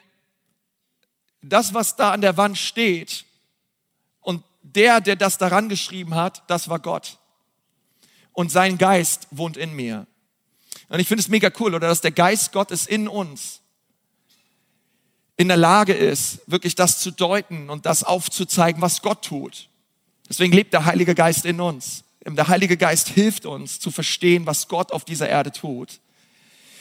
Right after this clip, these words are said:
Ähm, und dann hat er zu ihm gesagt, Weißt du, dein, dein Opa hat die gleichen Spielchen mit Gott gemacht. Er hat genauso im Saus und Braus gelebt, er hat andere Götter verehrt.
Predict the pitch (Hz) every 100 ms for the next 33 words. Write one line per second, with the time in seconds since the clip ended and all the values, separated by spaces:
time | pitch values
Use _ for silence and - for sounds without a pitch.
0 | - _ 156 165 170 165 _ _ _ _
1 | - 165 190 247 - - 208 208 180 196
2 | 196 214 - 208 185 185 175 - 175 175
3 | 240 208 180 175 165 180 208 196 - 208
4 | 208 185 180 185 - 156 131 - - -
5 | _ _ _ _ _ _ _ _ _ 165
6 | 156 185 - - - _ - 175 185 214
7 | 196 180 185 175 - 156 175 208 185 160
8 | 190 185 185 180 185 156 156 175 175 175
9 | 180 175 151 135 151 180 -